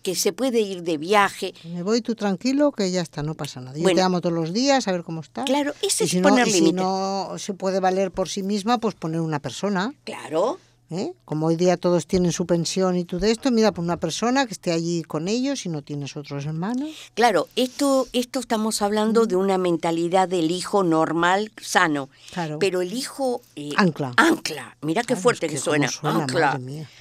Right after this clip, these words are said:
Speaker 1: Eh, se pierde oportunidades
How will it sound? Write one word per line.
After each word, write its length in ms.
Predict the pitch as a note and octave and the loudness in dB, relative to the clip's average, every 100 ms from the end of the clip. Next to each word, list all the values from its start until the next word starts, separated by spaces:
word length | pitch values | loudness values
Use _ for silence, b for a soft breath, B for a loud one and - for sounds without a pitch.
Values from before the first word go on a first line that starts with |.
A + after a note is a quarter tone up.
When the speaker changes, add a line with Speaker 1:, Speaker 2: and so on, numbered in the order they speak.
| B B - | B B 0
Speaker 1:
Eh, 720 | A#3 A3 G#3 G3+ F#3+ F#3 F3+ F3 _ _ _ _ _ _ _ _ _ - | 2 4 4 4 2 0 -4 -8 _ _ _ _ _ _ _ _ _ -4
se 180 | C#4+ C4 | 0 0
pierde 320 | E4 E4+ D#4 | 0 0 -2
oportunidades 880 | B3 A3 G#3+ G#3+ C#4 A#3 D#3+ - | -2 -4 -2 2 4 4 2 -4